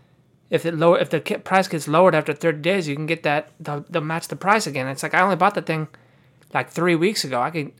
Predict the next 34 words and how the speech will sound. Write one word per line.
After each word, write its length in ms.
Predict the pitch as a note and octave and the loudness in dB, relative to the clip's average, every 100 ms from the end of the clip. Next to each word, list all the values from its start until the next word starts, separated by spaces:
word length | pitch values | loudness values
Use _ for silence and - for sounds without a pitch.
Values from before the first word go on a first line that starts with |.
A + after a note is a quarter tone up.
| _ _ _ _ _ _ _ | _ _ _ _ _ _ _
how 120 | - | -2
do 60 | A3 | 2
I 80 | E3 | 2
do 240 | D3 A3+ | 2 2
that? 220 | F#3 B2+ | 2 2
How 100 | G3 | 0
do 60 | G#3 | 0
I, 180 | F3+ - _ _ _ _ _ _ _ _ | 0 -2 _ _ _ _ _ _ _ _
how 120 | - | -4
do 80 | G#3 | -4
I 40 | |
get 160 | F#3 G#3 | -2 0
my, 120 | E3 | 0
so 140 | - C#3+ | 2 2
I, 220 | A#2+ B2+ | 2 0
I 40 | |
Google 380 | C#3 D3+ D3+ D3+ | 0 2 2 2
it 100 | D#3 | 2
there, 180 | D3+ D#3 | 4 4
and 120 | D#3 | 4
they're 60 | C3+ | 0
like, 260 | C3 - _ _ _ _ _ - _ | -2 -4 _ _ _ _ _ -20 _
"Oh, 360 | B3+ A#3 E3 - _ _ _ _ | 8 8 8 2 _ _ _ _
Amazon 480 | A3 B3+ B3+ A#3 G#3+ | 4 4 6 8 8
changed 440 | F#3+ G#3+ G#3+ G3+ G3 | 6 2 2 2 0
their 80 | |
policy 680 | F#3+ G3 F#3+ G#3 F#3 - E3+ | 0 4 8 8 6 2 0
in 80 | D#3 | 0
November 480 | D#3 D3+ F#3+ F3+ F3+ - | -2 2 4 4 -2 0
twenty 340 | G3 F#3+ F#3 | 2 2 2
eighteen. 500 | F3+ F3 F3 G3+ F#3+ | 2 2 0 0 0
You 120 | D#3+ E3 | -2 -2
can 160 | G3 | 0
only, 320 | G3 F#3 E3 | 2 2 0